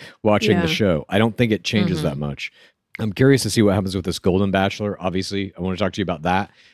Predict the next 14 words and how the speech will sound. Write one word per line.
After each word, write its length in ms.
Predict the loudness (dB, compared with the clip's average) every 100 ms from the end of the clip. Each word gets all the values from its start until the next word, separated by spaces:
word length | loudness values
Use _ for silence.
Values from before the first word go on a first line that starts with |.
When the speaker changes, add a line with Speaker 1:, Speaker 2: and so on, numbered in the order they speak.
| _
Speaker 1:
That 240 | -2 -2 -2
is 120 | -6
Speaker 2:
Mm-hmm. 60 | -2
Speaker 1:
now 180 | -2
shooting, 640 | -2 -2 0 2 4 2 -2 _ _ _
and 280 | -2 -2 0
this 140 | 0 -2
is 100 | -4
going 240 | -2 -2
to 80 | 0
be 140 | 2
the 120 | 4 2
next, 580 | 2 0 0 -4 -4 -10 _ _
uh, 500 | -2 2 4 4 2